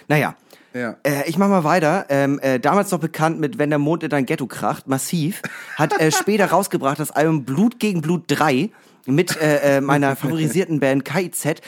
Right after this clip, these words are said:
Speaker 1: Der Song heißt Amoklauf. Ähm, äh, möchte ich auf jeden Fall rein. Das ist ein großartiger Song, sehr aggressiv. Ich verstehe Massiv überhaupt nicht, keine Ahnung, wovon er rappt. Aber, ähm,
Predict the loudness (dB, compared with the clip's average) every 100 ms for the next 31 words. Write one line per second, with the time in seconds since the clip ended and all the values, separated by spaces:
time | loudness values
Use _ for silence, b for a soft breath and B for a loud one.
0 | B -4 -2 2 2 2 2 2 2 0
1 | 2 0 -2 B B B 0 2 4 2
2 | 2 0 2 0 2 -2 0 -2 -2 -2
3 | -2 -2 -4 -2 -2 0 0 -2 -2 -2
4 | -2 0 -2 -2 -4 -4 -4 -4 -4 -4
5 | -2 -2 0 0 0 0 -4 -4 -2 2
6 | 2 2 0 -2 -4 -2 0 0 -2 -2
7 | -2 0 -2 -4 B B B 0 2 4
8 | 2 2 2 4 2